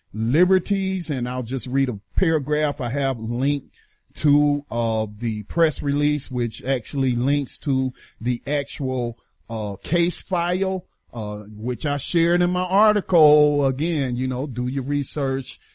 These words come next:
Um, if you're gonna back up what you're saying, you need to link to, uh, what you're saying, uh, so that people can, uh, go read for themselves and draw their own conclusions. But the Justice Fellowship applauds today's unanimous Supreme Court decision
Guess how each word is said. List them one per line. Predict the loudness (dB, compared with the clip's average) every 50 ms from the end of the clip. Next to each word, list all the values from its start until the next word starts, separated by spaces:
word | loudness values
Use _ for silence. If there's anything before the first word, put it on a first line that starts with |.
| _ _ _
Um, | -8 -6 -6 -6 -6 -6 -8 -10
if | -12 -10 -6
you're | -4 -2 -2
gonna | -2 -2 -4 -4
back | -4 -4 -4 -4 -4 -4 -4 -4
up | -4 -4 -4
what | -4 -6 -6 -6 -8
you're | -8 -8
saying, | -8 -8 -8 -6 -4 -4 -2 -2 -4 -4 -4
you | -4 -2 -2
need | 0 0 0 -2 -4
to | -6
link | -6 -2 -2 -2 -2 -2 -4 -4
to, | -2 0 0 0 0 -4 -6 -8 -8
uh, | -8 -8 -6
what | -6 -4 -2 -4 -4 -4
you're | -6 -10
saying, | -10 -8 -6 -6 -4 -4 -2 -4 -4 -6 -10 _ _ _ _ _ -12 -10
uh, | -8 -8 -8
so | -6 -4 -4 -2 0
that | 0 -2 -2 -2
people | -2 -2 0 0 0 0 0 0 -2
can, | -4 -6 -6 -4 -4 -4
uh, | -4 -2 -4 -4
go | -2 0 2 2
read | 2 2 2 2 2 2
for | 0 -4
themselves | -4 -4 -4 -4 -4 -2 0 0 0 0 0
and | -2 -2 -2
draw | -2 -2 -2 -2
their | -2 -2 -2
own | -2 -2 -2 -2
conclusions. | -2 -4 -6 -8 -4 -2 -2 0 0 -2 -4 -8 -10 -10 -12 -16 _ -20 -20 -20 _ _
But | 0 2 2 2 2 0
the | 0 0 0 0
Justice | 0 0 0 2 2 0 -2 -2 -2 -2 -2 -2
Fellowship | -2 -2 0 0 0 0 -2 -4 -4 -2 -2 -2 -2 -4 -8 _ _ _ _ _ -8
applauds | -8 -4 -2 0 2 2 4 4 2 2 0 -2 -6 -8
today's | -6 -4 -4 -4 -2 -2 0 2 2 2 0 -2 -4 -2
unanimous | 0 2 2 2 0 0 0 2 2 2 2 0 -2 -4
Supreme | -4 -6 -6 -4 -4 -2 -2 -4 -2
Court | -2 -2 -2 -2 -2
decision | -4 -4 -4 -4 -4 -2 0 0 0 -2 -4 -6 -6 -8